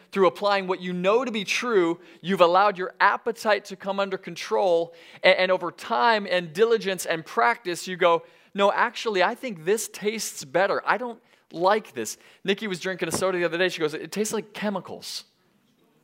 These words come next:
I said, "'Cause it is," <laughs> right? Like, that, but some of you, it's different. It's different. Did you know that David in the Psalms, we see time and time again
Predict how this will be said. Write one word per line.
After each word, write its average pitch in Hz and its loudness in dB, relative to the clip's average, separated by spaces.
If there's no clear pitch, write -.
I 160 -10
said, 170 0
"'Cause 214 -2
it 180 -4
is," 147 0
<laughs> - -20
right? 185 4
Like, 180 0
that, - -2
but 165 -2
some 208 0
of 226 -4
you, 175 -6
it's 135 -10
different. 151 -4
It's 123 -12
different. 131 -8
Did 175 -4
you 214 6
know 214 6
that 160 0
David 190 2
in 170 -4
the 160 -4
Psalms, 202 -2
we 170 -8
see 180 -6
time 196 -2
and 202 -10
time 196 -2
again 170 -6